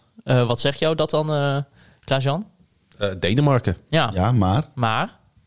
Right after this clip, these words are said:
Speaker 1: Aalborg, Horsens?
Speaker 3: Aalborg, Horsens.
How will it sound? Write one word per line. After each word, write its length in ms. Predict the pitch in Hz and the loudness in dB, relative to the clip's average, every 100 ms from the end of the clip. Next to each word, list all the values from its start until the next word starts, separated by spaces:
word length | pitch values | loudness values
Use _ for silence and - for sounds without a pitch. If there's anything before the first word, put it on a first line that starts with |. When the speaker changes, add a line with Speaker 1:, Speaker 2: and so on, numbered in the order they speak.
| _ _ _ _ _ _ _ _ _ _ - | _ _ _ _ _ _ _ _ _ _ -2
Speaker 1:
Aalborg, 720 | 135 147 147 156 226 - - | 0 2 2 2 0 -6 -20
Horsens? 340 | - 143 160 110 123 | -2 2 2 2 0
Speaker 3:
Aalborg, 120 | 127 - | -2 -2
Horsens. 560 | 110 127 127 131 - | -2 0 -2 -2 -6